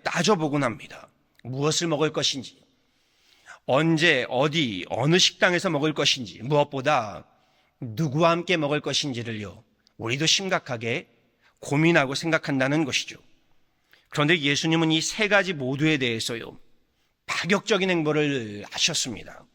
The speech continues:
예수님이 무엇을 잡수셨는가에 대해 성경에는 별 기록이 없지만요, 먹기를 탐하고 마시기를 즐긴다 비꼬던 이 종교 지도자들의 말에 의하면요, 주님은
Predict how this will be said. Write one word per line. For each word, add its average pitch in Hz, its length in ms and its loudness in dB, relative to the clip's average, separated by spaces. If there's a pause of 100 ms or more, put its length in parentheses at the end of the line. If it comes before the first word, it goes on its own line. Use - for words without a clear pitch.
(760)
예수님이 175 460 4
무엇을 165 440 2
잡수셨는가에 139 1200 2
대해 147 180 2
성경에는 160 580 2
별 139 180 0
기록이 143 280 0
없지만요, 120 720 -6 (720)
먹기를 185 680 2
탐하고 190 400 0 (440)
마시기를 175 560 2
즐긴다 170 680 4
비꼬던 165 580 2
이 160 140 2
종교 156 500 2
지도자들의 147 580 2
말에 120 280 2
의하면요, 123 680 -2
주님은 131 640 -2